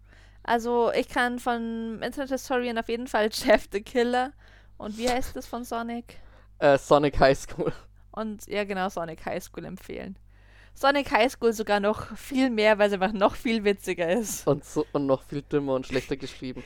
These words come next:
Speaker 1: <laughs> Ja, genau.
Speaker 2: Welcome to the graveyard of you.
Speaker 1: <laughs> Genau, dann haben wir es mal wieder geschafft für heute. Wir sind am Ende der Folge angelangt.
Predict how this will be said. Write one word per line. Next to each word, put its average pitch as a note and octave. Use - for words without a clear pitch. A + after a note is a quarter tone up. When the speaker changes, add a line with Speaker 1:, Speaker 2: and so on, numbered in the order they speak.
Speaker 1:
<laughs> -
Ja, C4
genau. -
Speaker 2:
Welcome C#3+
to B2+
the A#2+
graveyard A2+
of A#2
you. C3+
Speaker 1:
<laughs> -
Genau, G3+
dann F#3
haben G3
wir C#4+
es D#4+
mal C#4+
wieder A#3+
geschafft G#3+
für C#4
heute. C4
Wir B3
sind G3+
am F3+
Ende A#3
der B3
Folge A3+
angelangt. A3+